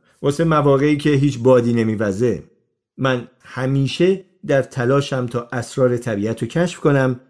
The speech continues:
و احساس می‌کنم هر دقیقه‌ای که بتونم به کارم اختصاص بدم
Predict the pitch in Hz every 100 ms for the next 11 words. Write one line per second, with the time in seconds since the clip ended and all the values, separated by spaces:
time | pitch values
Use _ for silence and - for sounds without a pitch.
0 | _ 123 120 117 117 - 170 233 208 202
1 | 190 180 170 - - - 208 185 160 143
2 | 151 143 143 180 196 160 139 - 131 120
3 | 117 117 160 139 107 101 107 - 107 -
4 | 113 107 131 170 180